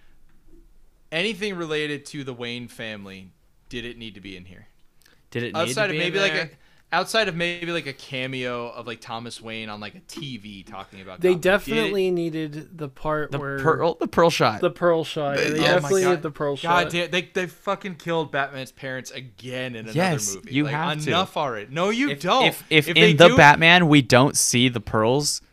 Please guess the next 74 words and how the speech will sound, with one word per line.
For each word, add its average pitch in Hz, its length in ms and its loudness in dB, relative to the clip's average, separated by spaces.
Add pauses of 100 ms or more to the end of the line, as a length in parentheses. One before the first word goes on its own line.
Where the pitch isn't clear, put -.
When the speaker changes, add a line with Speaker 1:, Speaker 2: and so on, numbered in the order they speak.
(120)
Speaker 2:
I'm, 117 360 -2
I'm 120 160 -2
gonna 127 180 0
walk 131 260 0
out. 143 200 -4
No, 104 80 -4
Speaker 1:
No, 247 80 2
Speaker 2:
I'm - 60 4
not - 40 0
Speaker 1:
but 262 120 -2
Speaker 2:
gonna 277 100 -2
Speaker 1:
they're, 269 60 -8
Speaker 2:
say 262 40 -8
Speaker 1:
it's - 140 -8
getting 349 220 -2
Speaker 2:
no. 196 80 -8
Speaker 1:
lazy 240 580 -2
now. 139 240 -2
Like, 135 160 -6
Zack 247 260 -2
Snyder, 240 460 0
it 190 60 0
was 180 120 -6
a, 185 80 -2 (160)
like, 180 160 -6
a 165 100 -2
slow 220 440 -6
motion 214 360 -4
montage 147 840 -2
in 131 100 -10
Batman 147 380 -4
versus 135 320 -10
Superman. 123 680 -10 (340)
It's - 80 -20
like, 151 180 -8
I 156 120 -2
don't 226 120 -4
need 208 180 -8
to 160 60 -8
see - 100 -6
Speaker 2:
Brian, - 220 4
Speaker 1:
that. 165 120 0
Speaker 2:
Batman's 123 360 10
parents 120 300 6
have 107 160 6
to 101 80 -4
die. 90 320 -2 (960)
Speaker 1:
He's 104 140 4
Speaker 2:
Batman's 101 200 4
Speaker 1:
there, 277 60 4
Speaker 2:
parents 98 240 0
Speaker 1:
we 120 80 2
Speaker 2:
have 254 80 -4
Speaker 1:
just - 60 4
Speaker 2:
every, 113 160 6
Speaker 1:
know 226 180 0
they're 233 180 0
Speaker 2:
we 120 140 4
have 110 200 4
to, 202 80 0
Speaker 1:
th-, 113 100 0
Speaker 2:
no, 127 80 12
Speaker 1:
okay. 107 100 12
Speaker 2:
we 113 60 6
have 120 140 4
to 123 80 0
see 117 180 2
it. - 120 0 (120)
No, 104 160 0
we 98 100 0
need 104 140 0
to 196 100 6
Speaker 3:
Don't 214 180 4
Speaker 2:
see 123 40 4